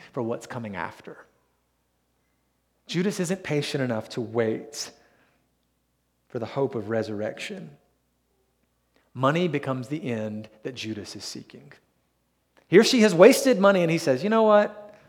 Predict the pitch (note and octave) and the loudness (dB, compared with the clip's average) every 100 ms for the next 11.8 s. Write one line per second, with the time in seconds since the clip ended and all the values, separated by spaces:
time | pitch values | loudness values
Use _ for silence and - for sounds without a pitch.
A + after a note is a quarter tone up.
0 | _ _ - F#3 E3+ B2+ A#2+ A2 B2 B2+ | _ _ 2 4 6 4 2 -4 -8 -12
1 | - - _ _ _ _ _ _ _ _ | -14 -20 _ _ _ _ _ _ _ _
2 | _ _ _ - D#3+ F3 - D#3+ - C3 | _ _ _ -4 4 4 4 -2 -2 -8
3 | C3 A2+ A2 - - B2+ A#2 - - - | -6 -4 -4 -6 -10 -6 -6 -8 -10 -20
4 | _ _ _ _ _ - F3+ - F3 D3 | _ _ _ _ _ 0 2 2 0 -2
5 | E3+ D3 B2 B2 C3 B2+ C#3 C3 B2 A#2+ | -4 -2 -2 -2 -2 -2 -2 -2 -4 -4
6 | A#2 B2+ A#2 C3+ - - - C#3+ C#3 A#3+ | -4 -4 -6 -6 -10 -10 -4 -2 0 2
7 | C4 B3+ B3 - - - E3 - - - | 4 4 2 -2 -14 2 2 2 -6 -18
8 | - _ _ _ - G3+ E3 D#4 C3+ - | -20 _ _ _ -8 -6 0 2 2 -2
9 | E3 F3+ F3 F#3 D#3+ C3 C3 C3 B2+ B2+ | -6 -2 -2 0 0 2 2 0 2 4
10 | B2+ B2+ B2+ A#2 - B2 A#2+ - C3+ C#3+ | 4 0 -4 -8 -6 -6 -6 -8 -4 -2
11 | D3 F3+ F#3 C3+ A#2+ - - - | -2 0 0 0 -6 -12 -20 -20